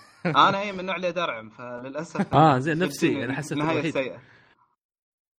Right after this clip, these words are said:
Speaker 3: والله توهق، أنا مرات، آه، يصيدوني بزاوية ما تعرف من وين يجونك صراحة، وفجأة كلهم ينقضوا عليك. والله طز، أذبح كلهم.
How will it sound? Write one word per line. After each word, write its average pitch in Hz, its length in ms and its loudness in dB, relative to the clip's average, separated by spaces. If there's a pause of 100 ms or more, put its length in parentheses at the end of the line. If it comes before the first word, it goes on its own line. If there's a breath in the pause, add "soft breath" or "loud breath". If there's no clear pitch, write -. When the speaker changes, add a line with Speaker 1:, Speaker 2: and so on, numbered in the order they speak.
(600)
Speaker 3:
والله 156 260 0
توهق، 139 400 0
أنا 135 80 -4
مرات، 135 420 -4
آه، 107 200 -6
يصيدوني 147 500 -2
بزاوية 120 680 -4
ما 143 120 -2
تعرف 160 240 -8
من 143 60 -2
وين 135 80 0
يجونك 123 260 -2
صراحة، 101 520 -16 (100)
وفجأة 175 380 -2
كلهم 196 220 0
ينقضوا 147 340 -4
عليك. - 420 -12
والله 220 220 -8
طز، 165 360 -6
أذبح 151 460 4
كلهم. 123 300 -4